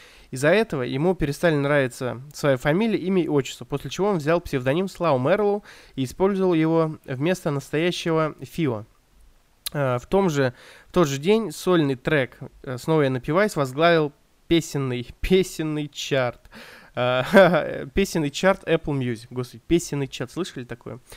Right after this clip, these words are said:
Двадцать третьего октября двадцатого года Слава выпустил мини-альбом "Артём", в записи которого принимал участие Моргенштерн и Эл Джей. Одиннадцатого марта двадцать первого года стал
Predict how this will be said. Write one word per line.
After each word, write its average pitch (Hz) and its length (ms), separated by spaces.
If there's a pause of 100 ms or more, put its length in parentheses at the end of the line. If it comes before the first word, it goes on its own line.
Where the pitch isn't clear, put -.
(460)
Двадцать 202 300
третьего 196 340
октября 165 380
двадцатого 135 580
года 185 260
Слава 147 280
выпустил 135 320
мини-альбом 123 580
"Артём", 143 480 (600)
в 135 60
записи 156 300
которого 208 380
принимал 156 540
участие 175 520
Моргенштерн 139 720
и - 180
Эл 151 160
Джей. 127 340 (540)
Одиннадцатого 160 480
марта 190 240
двадцать 202 240
первого 196 180
года 185 240
стал 185 520